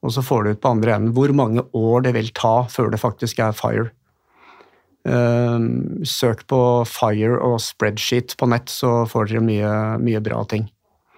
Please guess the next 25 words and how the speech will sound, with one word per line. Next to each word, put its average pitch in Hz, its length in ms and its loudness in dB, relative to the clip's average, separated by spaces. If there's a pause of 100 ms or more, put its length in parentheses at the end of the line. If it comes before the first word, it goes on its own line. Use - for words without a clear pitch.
(600)
Men 143 100 2
det - 80 2
er 165 60 2
absolutt 196 340 0
mulig 185 360 4
hvis 208 160 0
man 170 120 2
har 131 200 4
en 160 140 2
gjennomsnittlig 127 640 0
lønn. 180 240 2
Jeg 160 140 4
mener 143 220 4
at 151 60 -2
folk 151 220 0
bruker 135 440 0
jo 143 120 2
alt 104 220 -6
for - 140 0
mye 117 180 2
penger 107 260 0
på 123 100 -6
fjas, 127 380 2
jeg - 100 -2
da. - 100 -4